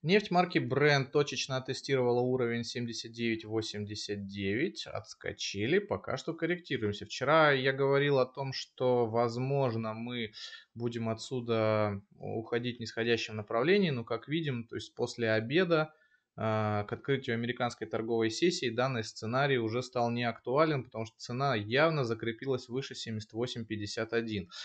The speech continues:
Сейчас у нас здесь идея следующая.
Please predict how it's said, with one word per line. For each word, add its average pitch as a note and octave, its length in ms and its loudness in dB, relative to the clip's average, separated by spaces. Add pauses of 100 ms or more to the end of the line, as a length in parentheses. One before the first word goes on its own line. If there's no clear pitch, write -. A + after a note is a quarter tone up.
(260)
Сейчас F3+ 500 2
у - 20 2
нас D3+ 220 2
здесь C#3 260 -2
идея C3+ 280 2
следующая. G#2 760 0